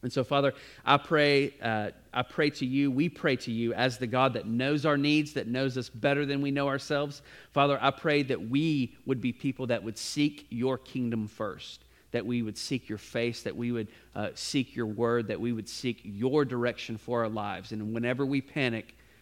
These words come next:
instead we would pray, that whenever we would worry, that we would worship, so that you would be the one that would lead us through these dark times, that you would be the one that would lead us through these difficult seasons, Father.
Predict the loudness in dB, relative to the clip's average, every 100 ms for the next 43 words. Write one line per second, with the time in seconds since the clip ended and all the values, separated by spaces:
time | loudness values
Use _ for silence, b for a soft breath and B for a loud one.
0 | b -8 -4 0 0 0 -2 -6 -6 -4
1 | -4 -6 -6 -2 0 2 0 0 -2 -2
2 | 0 0 2 0 -4 -8 b b b -4
3 | -2 -2 -2 -2 -4 -4 -6 -10 -10 -4
4 | -2 -2 -4 -6 b b -6 0 2 2
5 | 0 -2 -2 -2 -4 -4 -6 -8 -6 -6
6 | -4 -4 -4 -6 -8 -6 -4 -2 -4 -8
7 | b b -4 -4 -2 -2 -4 -6 -6 -6
8 | -8 -8 -4 0 2 0 -2 -2 -2 -4
9 | -4 -4 -6 -6 -6 -6 -6 -8 -8 -6
10 | -6 -10 -12 -14 -14 -16 -12 -12 -12 -14
11 | -14 -10 -10 -12